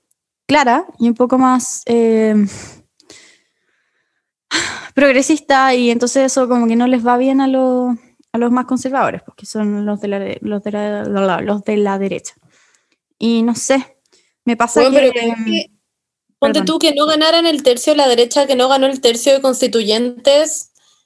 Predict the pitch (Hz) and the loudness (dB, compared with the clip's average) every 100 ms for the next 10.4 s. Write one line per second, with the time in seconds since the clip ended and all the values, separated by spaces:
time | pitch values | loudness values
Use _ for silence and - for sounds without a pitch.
0 | _ 208 247 269 269 285 269 311 349 - | _ 0 2 2 2 2 4 4 2 2
1 | 233 202 - - 226 220 262 294 277 240 | 2 0 -6 -2 0 2 2 4 2 2
2 | 247 262 208 202 262 - _ _ 262 262 | 4 2 2 2 0 -4 _ _ -2 0
3 | 262 226 208 233 262 254 277 302 302 254 | 2 0 0 -2 0 2 2 0 2 2
4 | 214 208 226 220 285 302 302 311 311 302 | 2 0 0 0 0 -2 0 -2 0 0
5 | 311 320 311 302 415 339 330 254 - _ | 2 2 0 0 -2 0 0 -2 -10 _
6 | _ _ _ _ _ _ - - 214 220 | _ _ _ _ _ _ -12 -2 0 2
7 | 202 180 - - _ _ _ - 262 302 | 0 -2 -4 -4 _ _ _ 0 2 2
8 | 294 262 277 254 262 277 285 277 277 277 | 2 2 2 2 2 4 4 4 2 0
9 | - _ _ _ - 247 233 262 262 262 | -4 _ _ _ -6 -4 0 0 0 -2
10 | 254 233 226 196 | -2 0 -2 -4